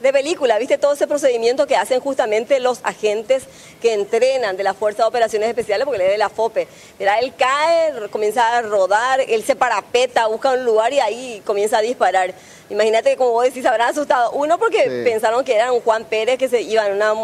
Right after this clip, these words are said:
Speaker 1: en una bicicleta.
Speaker 2: Sí.
Speaker 1: Luego sale un tipo que está sumamente entrenado, le dispara a los dos, le inmoviliza a uno de ellos. O sea que de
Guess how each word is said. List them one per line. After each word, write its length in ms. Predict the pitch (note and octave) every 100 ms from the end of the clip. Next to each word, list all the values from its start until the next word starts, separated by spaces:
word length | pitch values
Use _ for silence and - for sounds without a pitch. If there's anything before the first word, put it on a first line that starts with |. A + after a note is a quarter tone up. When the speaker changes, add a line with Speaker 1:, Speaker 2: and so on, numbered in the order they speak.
| -
Speaker 1:
en 120 | G#3+
una 120 | G#3+
bicicleta. 680 | A3+ A3+ B3 A3+ G#3 G#3+ C4+ F#4 - -
Speaker 2:
Sí. 80 | B2+
Speaker 1:
Luego 300 | A#2+ G#3 A3+
sale 360 | A#3 A3 A#3 A#3+
un 640 | A3+ A3+ G#3+ G#3 G3+ G3+ G#3+
tipo 380 | A#3 A3 B3 A#3+
que 240 | A#3 B3
está 280 | A3+ A#3 A#3 B3
sumamente 520 | B3+ A#3 A3 A#3 B3+
entrenado, 840 | C4 B3 G#3+ G#3 G#3+ B3 A#3 A#3
le 120 | A#3 G3+
dispara 500 | G#3 G#3 G#3 G3+ A3
a 60 |
los 200 | A3 G3
dos, 240 | F3+ G3+ A#3
le 140 | G3+ G#3
inmoviliza 640 | G#3 G#3 F#3+ G3 A3 A3+
a 40 |
uno 280 | F#3+ G#3+ A3
de 280 | G#3 C#3+ G3+
ellos. 360 | A#3+ G#3+ G3 - - - -
O 20 |
sea 160 | F#3 A3+
que 80 | B3+ C4 G#3+
de 340 | G#3+ A#3+ C4+